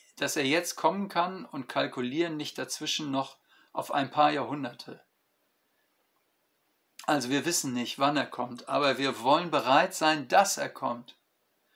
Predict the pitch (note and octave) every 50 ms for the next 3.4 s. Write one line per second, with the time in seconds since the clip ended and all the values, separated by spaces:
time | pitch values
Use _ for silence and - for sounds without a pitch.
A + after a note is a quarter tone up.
0 | _ _ _ _ _ _ _ _ _ _ - D3 C3 A#2+ C#3 D3+ E3+ F#3 F3+ D3+
1 | E3+ G3 G3 - - - D#3 D#3+ D#3 D3+ - - - - C3+ C3+ C3+ C3+ C3+ B2+
2 | - - _ _ _ _ _ _ _ _ - C#3+ C3+ C3 - - F#3+ G#3+ B3 -
3 | - - - B2+ A#2+ A#2+ C#3 -